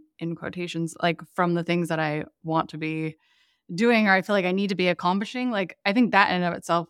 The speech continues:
is the thing that I want to look at this season is, like, do I feel like having them home and having the kids all around, is that di-, really, truly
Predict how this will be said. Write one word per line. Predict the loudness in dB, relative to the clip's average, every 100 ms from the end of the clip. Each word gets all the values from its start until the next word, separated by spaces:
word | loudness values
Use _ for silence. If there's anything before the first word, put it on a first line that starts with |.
| _
is | -10 -10 -10 -18 _ _ _
the | -14
thing | -6 -4
that | 0
I | 0 2
want | -2 -4
to | -6 -8
look | -8 -6
at | -6 -4
this | -6 -6
season | -8 -6 -4
is, | -4
like, | -4 -4 -8 _ _ _
do | 2
I | 2
feel | 0 0 2 2
like | 2 0 -4 -12 _ _ _
having | 4 4 4
them | 2 2
home | 0 0
and | -2
having | -2 -2 -2 -6 -8 -8
the | -10
kids | -10 -6
all | -4
around, | -2 -4
is | -4 -2
that | -2 -2 _ _ _ _ _ _ -8
di-, | -6
really, | -4 -2 0 2 0
truly | -2 -2 0 0 -2